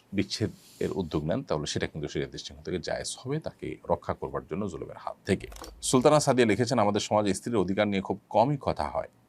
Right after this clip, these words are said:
অনেক মা ছেলেদের নিজেদের আয়ত্তে রাখতে গিয়ে স্ত্রীর প্রতি দায়িত্ব কর্তব্য শেখান না, বরং স্বামী যদি স্ত্রীকে ভালোবাসে বা তার হক আদায় করে, তাহলে বিরক্ত হন। এ বিষয়ে কিছু বলুন, প্লিজ।" ইসলাম আমাদের প্রত্যেককে যার যার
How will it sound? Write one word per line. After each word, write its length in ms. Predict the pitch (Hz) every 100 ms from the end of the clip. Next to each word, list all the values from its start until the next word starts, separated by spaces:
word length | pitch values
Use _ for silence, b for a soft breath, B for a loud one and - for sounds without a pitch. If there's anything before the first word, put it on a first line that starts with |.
| -
অনেক 180 | 139 151
মা 280 | 92 107 82 -
ছেলেদের 340 | 110 110 107
নিজেদের 300 | 87 92 98 -
আয়ত্তে 320 | 87 95 -
রাখতে 340 | 90 - - 110
গিয়ে 200 | 82 - -
স্ত্রীর 300 | - 127 120
প্রতি 240 | 113 117
দায়িত্ব 360 | 87 78 - 80
কর্তব্য 420 | 80 - 78 82
শেখান 340 | - 104 82
না, 180 | 64 - b b b _
বরং 120 | 110 113
স্বামী 380 | - 113 143
যদি 260 | 165 180 135
স্ত্রীকে 520 | - - 113 110 113
ভালোবাসে 640 | 69 - 104 107 98 -
বা 140 | 95 85
তার 160 | 85
হক 220 | 80 85 76
আদায় 220 | 80 113
করে, 240 | 117 120
তাহলে 260 | 110 92 80
বিরক্ত 340 | 90 95 -
হন। 140 | 78 76
এ 40 |
বিষয়ে 240 | 95 117
কিছু 180 | 107 80
বলুন, 180 | 73 69
প্লিজ।" 260 | - 85 B B B B B -
ইসলাম 260 | 117 170 156
আমাদের 200 | 147 143
প্রত্যেককে 400 | 135 - 135 123
যার 180 | 101
যার 200 | 90 95